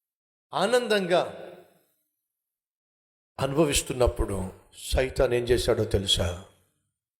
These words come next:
పన్నాగం పన్నాడు. మొదటిగా తన అభివృద్ధికి ఆధారము తన పరిశుద్ధత.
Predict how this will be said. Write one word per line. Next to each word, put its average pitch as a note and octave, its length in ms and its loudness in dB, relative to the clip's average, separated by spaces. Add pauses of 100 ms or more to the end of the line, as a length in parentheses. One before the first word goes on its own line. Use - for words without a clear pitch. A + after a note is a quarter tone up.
(480)
పన్నాగం C3+ 440 0
పన్నాడు. F#2+ 500 0 (300)
మొదటిగా D3 720 -2 (720)
తన G3 180 2
అభివృద్ధికి G#3+ 880 0
ఆధారము D#3+ 720 0 (800)
తన C3+ 140 4
పరిశుద్ధత. D3 760 0